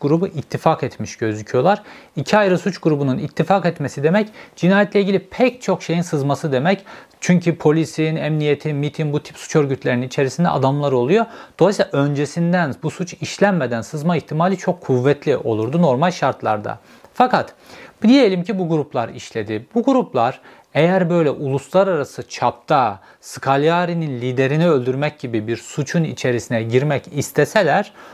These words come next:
normalde mantıken şunu düşünüyorsunuz. Bu konuda tecrübesi olan, daha önce tetik çekmiş, hata yapmayacak filan böyle isimleri seçmiş olmaları lazım. Ve bununla ilgili de çok büyük para almış olmaları lazım.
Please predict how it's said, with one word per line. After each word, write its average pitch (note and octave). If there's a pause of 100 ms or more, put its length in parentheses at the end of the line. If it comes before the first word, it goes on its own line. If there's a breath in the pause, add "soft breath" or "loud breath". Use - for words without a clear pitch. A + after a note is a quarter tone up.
(160 loud breath)
normalde F3
mantıken C3+
şunu F#3
düşünüyorsunuz. B2+ (400 loud breath)
Bu F3
konuda D#3 (220)
tecrübesi C#3
olan, C3 (140)
daha D#3
önce C#3+
tetik -
çekmiş, B2 (200 loud breath)
hata D3
yapmayacak B2+
filan F3
böyle F3
isimleri C#3+
seçmiş -
olmaları G#2
lazım. D#3+ (360 loud breath)
Ve D#3
bununla G#3+
ilgili F3+
de G#3
çok F#3
büyük D3+
para D3
almış A2+
olmaları G#2
lazım. A2+